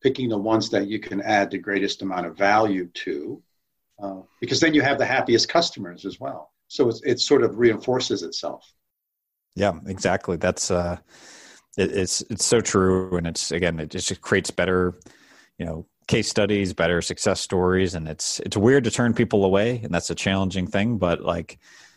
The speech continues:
Speaker 2: uh, you do it enough times, and you, you sign bad people enough times, and you realize it's, uh, you'd rather turn them away. So.
Speaker 1: Right. <laughs> Right. So, uh, how many employees across your two companies, Jay?
Speaker 2: Uh, so Lead Cookie, we're,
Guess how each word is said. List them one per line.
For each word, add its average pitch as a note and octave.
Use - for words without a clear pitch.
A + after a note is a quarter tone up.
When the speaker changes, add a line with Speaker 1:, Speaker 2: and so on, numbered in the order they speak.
Speaker 2:
uh, D#2
you F#2+
do F#2+
it F2+
enough F2
times, E2
and D#2
you, F2
you G#2
sign A#2+
bad G2+
people G#2
enough G2
times, G2+
and E2
you D#2+
realize D#2+
it's, -
uh, C#2+
you'd E2+
rather D2+
turn D#2
them D2+
away. C#2+
So. -
Speaker 1:
Right. F#2+
<laughs> -
Right. F#2
So, G#3
uh, -
how C#4
many E4+
employees F3+
across A#2
your G#2+
two -
companies, G2
Jay? G2+
Speaker 2:
Uh, B2
so C3+
Lead C#3+
Cookie, G#3+
we're, G#2+